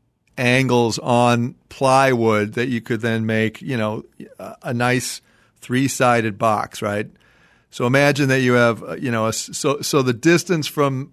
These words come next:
from the floor to the ceiling of that closet is, like, three feet.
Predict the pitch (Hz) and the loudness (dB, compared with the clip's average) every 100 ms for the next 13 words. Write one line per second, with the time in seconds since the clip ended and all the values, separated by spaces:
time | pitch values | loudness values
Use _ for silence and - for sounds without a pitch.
0 | _ - 131 120 110 - 147 147 147 120 | _ -6 -4 -4 -8 -2 2 4 2 -2
1 | - 139 135 123 110 113 110 117 113 110 | -4 -4 -2 -4 -4 -4 -4 -2 0 -2
2 | 107 107 104 113 110 101 - _ _ _ | -4 -6 -4 -2 -2 -2 -8 _ _ _
3 | _ - 123 113 - 107 98 - | _ -2 2 2 0 -4 -4 -8